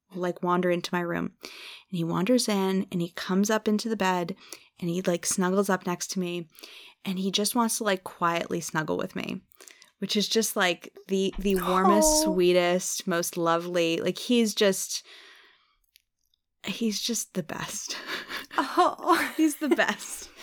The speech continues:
Speaker 1: And so he comes into bed and, you know, like, gets up next to me. And the other day, he was in bed next to me, and he starts, like, petting the side of my face.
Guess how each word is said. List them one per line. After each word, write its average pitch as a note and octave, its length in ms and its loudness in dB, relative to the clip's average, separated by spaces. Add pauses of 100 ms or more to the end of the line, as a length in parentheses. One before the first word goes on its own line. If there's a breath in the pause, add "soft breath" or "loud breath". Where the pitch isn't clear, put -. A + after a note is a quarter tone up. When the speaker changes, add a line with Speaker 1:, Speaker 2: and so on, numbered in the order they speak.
(280 loud breath)
Speaker 1:
And B3 140 2
so B3 180 4
he B3 120 -8
comes B3+ 360 0
into A3+ 200 -6
bed F3+ 320 -4
and, F#3 180 -4
you F#3 160 -6
know, E3+ 160 -6
like, F3+ 240 -8 (160)
gets G3+ 220 -8
up F#3+ 120 -6
next F3 200 -6
to F3+ 60 -14
me. F3 160 -8 (720 loud breath)
And G3+ 560 -2 (440)
the G3 140 -2
other A3+ 300 2
day, F#3+ 560 -2 (220)
he G3+ 160 -6
was F#3 200 -4
in F#3+ 160 0
bed F3 200 -4
next F3 280 -6
to F#3 60 -6
me, F3 340 -4 (560 soft breath)
and F#3+ 180 2
he G3+ 160 -4
starts, G3+ 440 -2
like, G3+ 300 -2
petting F#3+ 400 -2
the G3 60 -4
side F#3+ 260 -2
of F3+ 80 -2
my F3+ 160 -4
face. F#3+ 640 -4